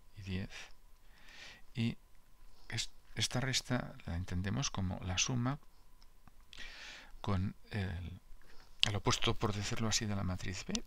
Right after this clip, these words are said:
pero por, y multiplicado, no, perdón, corrijo, eh, como la suma por el escala-, por el resultado de multiplicar el escalar menos tres por la matriz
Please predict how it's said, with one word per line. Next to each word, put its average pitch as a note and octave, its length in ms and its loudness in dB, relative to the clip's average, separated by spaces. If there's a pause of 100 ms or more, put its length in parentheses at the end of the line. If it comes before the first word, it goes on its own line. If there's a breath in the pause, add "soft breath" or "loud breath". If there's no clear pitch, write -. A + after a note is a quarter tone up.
pero F2 320 0 (2250)
por, - 220 -2
y A2 100 0
multiplicado, G2+ 680 0
no, F#2+ 140 -2 (140)
perdón, F#2 300 0 (440)
corrijo, A#2 520 0 (680 loud breath)
eh, A2 300 4
como A#2+ 220 8
la C3+ 120 4
suma D3 440 4 (320)
por G#2+ 320 0
el G2 200 2
escala-, G2+ 480 0 (240)
por G2 140 0
el A2 100 -2
resultado A#2 580 0
de A#2 100 2
multiplicar G#2 680 0
el F#2+ 140 -2
escalar F#2 440 0
menos G#2 300 2
tres D3 240 0
por - 180 -2
la F#2 80 0
matriz F#2+ 400 -2